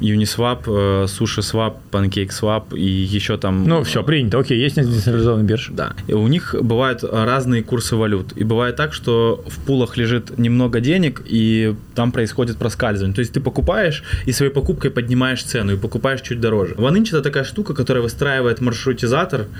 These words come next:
Speaker 1: для, для пулов. Он подбирает тебе оптимальный пул, откуда, э, дешевле всего купить. Либо, например, взять чуть-чуть здесь, чуть-чуть здесь, чуть-чуть здесь, и из этого собрать как бы то, что тебе нужно.
Speaker 2: Круто. То есть маршрутизатор, да, я могу
Speaker 1: Да.
Speaker 2: сразу с разных дексов набрать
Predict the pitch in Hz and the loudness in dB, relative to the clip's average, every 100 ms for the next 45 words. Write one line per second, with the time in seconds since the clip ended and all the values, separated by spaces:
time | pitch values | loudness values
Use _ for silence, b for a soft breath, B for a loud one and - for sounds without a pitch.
0 | B B B 104 117 123 123 117 113 123 | B B B 0 2 2 2 0 0 -2
1 | 120 180 170 143 127 123 120 131 131 120 | 0 2 2 2 0 0 0 0 0 -2
2 | 123 120 - 131 135 123 117 185 180 - | -2 -2 0 0 2 2 0 2 2 2
3 | 156 139 123 120 - 117 113 107 113 - | 0 2 2 -2 -2 0 2 2 0 0
4 | 139 123 - 127 127 117 101 - - 139 | 2 0 0 0 0 -2 -2 -2 0 2
5 | 135 127 120 127 120 127 123 - - 127 | 4 0 0 0 2 0 -2 -4 -4 -2
6 | 123 165 160 131 - 123 123 - 117 123 | 0 0 0 -4 -2 0 0 -2 -4 -2
7 | 117 143 196 - - 117 117 143 143 123 | 0 2 0 0 0 2 2 0 0 -2
8 | 113 117 120 127 - 110 110 110 107 B | -2 0 0 -2 -2 -4 0 0 0 B
9 | B B 123 - 107 113 110 101 92 - | B B -2 -2 -2 0 2 2 0 -4
10 | - - - 156 113 107 107 139 123 113 | -8 -6 2 4 4 2 0 0 0 0
11 | 135 120 202 214 131 123 135 143 131 - | -2 0 -2 0 0 2 0 0 0 0
12 | 143 135 104 139 135 113 110 180 - - | 0 -2 -2 -2 0 0 -2 -2 -4 -6
13 | - 123 147 | -2 0 -2